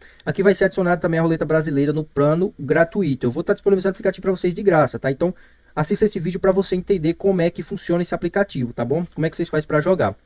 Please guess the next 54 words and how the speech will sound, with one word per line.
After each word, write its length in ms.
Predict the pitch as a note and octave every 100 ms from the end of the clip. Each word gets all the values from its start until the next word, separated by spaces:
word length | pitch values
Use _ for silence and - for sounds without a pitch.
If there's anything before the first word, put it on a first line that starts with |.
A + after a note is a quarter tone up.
| - - _
Eu 100 | G3+
vou 100 | A#3+
tá 120 | B3+
abrindo 260 | G3+ D#3+ E3
aqui, 180 | C#3 F#3+
ó, 40 |
vou 100 | D#3+
escolher 220 | D#3+ E3+
a 40 | D#3
roleta 320 | D#3 D3+ F3
A, 140 | E3
né, 100 | F3+
que 80 | D#3+
aqui 160 | C#3+ D3
é 40 |
o 20 |
nosso 240 | C3+ C#3+ -
foco, 220 | C3+ C#3+
é 20 |
mais 180 | C3 B2+
a 40 |
roleta, 340 | C3+ E3 D#3+ E3
então 140 | D3+
eu 40 | C#3+
vou 160 | D3 _ _ _ _ _ _ -
tá 120 | C3
selecionando 480 | C#3+ C3+ - B2+ B2+
aqui 120 | B2+
a 40 |
roleta 320 | B2+ B2+ -
A, 200 | D#3 D#3 E3
ó. 80 | - - _
Você 140 | - D3+
vai 180 | F3
abrir 260 | F3+ D3 D#3+
aqui, 320 | F3 E3+ G#3+ - _ -
ele 80 | C#3+
já 80 | E3
vai 160 | E3
tá 100 | D#3+
abrindo 240 | D#3+ C#3+ D3+
automaticamente, 760 | D#3 D#3+ D3 - E3+ E3 F#3+ -
tá? 100 | C3
Se 80 |
você 160 | C3 C3+
não 60 | C3
tiver 180 | C3
cadastro 420 | C3 C3 B2 B2+ C3
nessa 180 | B2+
plataforma, 560 | C3 B2+ D3+ - D#3 C#3+
já 80 | B2+
faz 180 | B2 A#2
o 60 |
cadastro, 500 | D3+ D3+ D3+ F#3 -